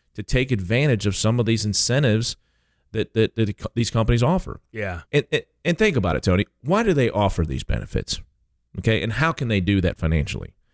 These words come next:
Speaker 1: Well, it's because most people don't do that. Most people carry a revolving balance and pay eighteen, nineteen, and twenty percent interest. So that adds up, and they're able to, uh, offer these awards out there,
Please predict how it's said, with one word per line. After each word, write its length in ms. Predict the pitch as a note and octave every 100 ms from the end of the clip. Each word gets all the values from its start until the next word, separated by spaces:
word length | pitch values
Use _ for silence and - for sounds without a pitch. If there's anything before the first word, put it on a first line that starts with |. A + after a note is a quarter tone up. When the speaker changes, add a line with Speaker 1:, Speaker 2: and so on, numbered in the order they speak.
| _ _ _ -
Speaker 1:
Well, 100 | D#3+
it's 100 | D#3+
because 400 | D3+ - D3 C3+
most 380 | A2+ C3 F3 -
people 300 | B2 A#2 C3
don't 260 | B2+ D#3+
do 180 | D3 G#3+
that. 280 | - - - - _
Most 300 | G#2 D3+ -
people 380 | B2 - B2 - _ _ - -
carry 300 | - A2+ C3
a 80 | G#2
revolving 540 | F#2+ F2+ E2 A#2+ D3+
balance 480 | A#2 E2 A#2 E3+ - _ _ _ _ -
and 160 | B2+ C3+
pay 300 | A2 A2+ -
eighteen, 460 | G2+ A2 - C3 G#2+
nineteen, 420 | G#2 - C3+ C#3+
and 140 | C#3
twenty 340 | - F#2+ G2 G#2
percent 480 | C3 - - G#2+ -
interest. 520 | G3 - - - - _ _ _ _ _ _ -
So 220 | - A#2+
that 320 | G2 C#3+ -
adds 400 | A2 A2 G2+ G#2
up, 140 | C#3+ -
and 100 | A2
they're 160 | A#2+
able 200 | C#3 C3+
to, 220 | A2 A2 G#2 G#2
uh, 100 | -
offer 300 | B2+ G#3+ G#2
these 260 | E2+ D#2+ -
awards 420 | F2 E2+ F2+ F2+ D#2+
out 220 | E2 -
there, 240 | F2 A2